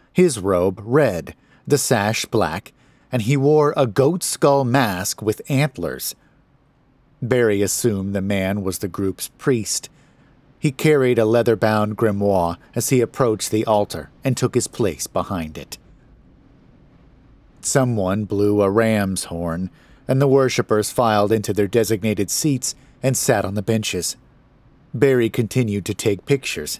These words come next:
each time he saw something new of interest.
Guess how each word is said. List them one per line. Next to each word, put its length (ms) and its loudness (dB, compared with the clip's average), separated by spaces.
each 260 -2
time 340 0
he 140 -4
saw 240 2
something 540 -4
new 300 0
of 100 -2
interest. 560 -6